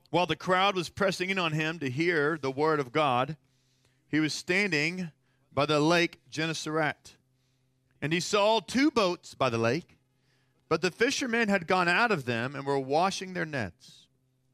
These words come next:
Getting into one of the boats, which was Simon's, he asked him to put out a little from the land.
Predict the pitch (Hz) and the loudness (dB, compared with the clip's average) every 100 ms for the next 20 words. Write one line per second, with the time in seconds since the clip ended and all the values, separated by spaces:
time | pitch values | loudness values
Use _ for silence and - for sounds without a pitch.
0 | _ - 147 208 214 208 165 170 175 185 | _ -2 0 2 0 -2 -2 0 0 0
1 | 185 156 147 175 - 143 131 127 - 160 | 0 2 0 0 -6 -8 -8 -10 -6 -2
2 | 147 127 113 131 - 143 143 165 - 156 | 0 0 -4 -8 -4 0 2 0 -4 -4
3 | 139 - 208 180 170 160 127 127 127 139 | -6 -2 2 4 2 0 -2 -2 0 -4
4 | 135 151 160 160 113 90 | -8 -6 -4 -2 -4 -8